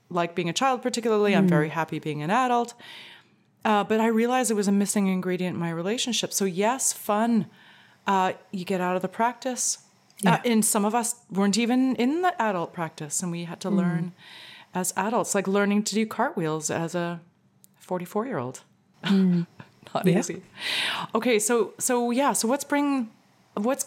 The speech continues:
Speaker 1: coming up for you? I mean, I'm tripping over my words here.
Speaker 2: So I think, like, for me, I definitely know having kind of, um,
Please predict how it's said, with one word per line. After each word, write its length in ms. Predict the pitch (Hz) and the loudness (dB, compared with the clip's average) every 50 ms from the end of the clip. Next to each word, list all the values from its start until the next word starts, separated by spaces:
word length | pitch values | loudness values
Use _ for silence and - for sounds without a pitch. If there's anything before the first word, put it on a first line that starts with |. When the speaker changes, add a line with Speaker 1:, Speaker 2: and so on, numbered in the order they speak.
| - - | -8 -10
Speaker 1:
coming 320 | - - 254 262 269 254 | -4 0 2 2 2 2
up 120 | - - - | 0 -2 -4
for 180 | - - 208 | -2 -2 0
you? 280 | 202 190 202 214 202 160 | 0 2 2 2 2 0
I 40 | 147 | 0
mean, 200 | 147 160 165 170 | -2 -2 -4 -4
I'm 280 | - - 165 165 151 - _ - - - - - - _ _ _ | -6 -6 -6 -8 -8 -10 _ -20 -20 -20 -20 -20 -20 _ _ _
tripping 280 | - - 262 330 214 190 | -6 -4 -4 -2 -4 -4
over 140 | 170 160 156 | -4 -4 -4
my 100 | 151 143 | -4 -6
words 220 | 135 139 131 - - | -6 -6 -6 -6 -6
here. 160 | - - 139 - - _ _ - - _ _ _ - _ - | -6 -8 -12 -14 -18 _ _ -20 -20 _ _ _ -20 _ -8
Speaker 2:
So 160 | - - 285 | -2 0 0
I 40 | 262 | 0
think, 360 | 262 - 330 320 311 - - 302 | 2 0 0 0 -2 -4 -6 -2
like, 200 | 285 226 233 208 | 0 2 2 0
for 140 | 202 - 240 | 0 0 2
me, 260 | 233 240 247 220 190 | 4 4 4 2 2
I 140 | 180 180 185 | 2 2 2
definitely 480 | 185 185 208 202 - - 233 254 220 190 | 2 2 2 0 0 0 0 2 4 4
know 440 | 190 190 180 170 160 165 180 208 196 | 4 6 4 4 4 2 2 2 0
having 420 | 175 - - 196 175 190 190 175 | 0 2 0 2 2 2 2 2
kind 220 | - - 190 180 | 2 2 4 4
of, 220 | 180 175 165 - - - - _ | 4 4 2 -2 -8 -16 -6 _
um, 540 | - 190 185 180 180 175 175 175 170 170 165 | 2 2 4 4 4 4 4 4 4 2 2